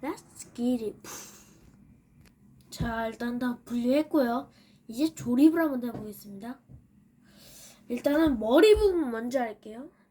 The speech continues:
자, 이거 있죠? 이거,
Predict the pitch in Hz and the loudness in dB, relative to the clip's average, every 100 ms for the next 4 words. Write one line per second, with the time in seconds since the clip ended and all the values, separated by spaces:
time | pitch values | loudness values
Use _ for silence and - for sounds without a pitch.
0 | _ _ 214 233 - _ _ _ _ _ | _ _ -18 -18 -20 _ _ _ _ _
1 | _ - _ _ - - _ _ _ _ | _ -20 _ _ -18 -18 _ _ _ _
2 | _ _ 262 233 226 - - 294 311 285 | _ _ -8 -6 -8 -12 -8 -4 -4 -6
3 | 285 _ _ _ _ _ _ _ _ _ | -14 _ _ _ _ _ _ _ _ _
4 | _ _ _ _ _ _ - - 302 - | _ _ _ _ _ _ -20 -20 -14 -6
5 | 285 262 233 - | -4 -2 -4 -6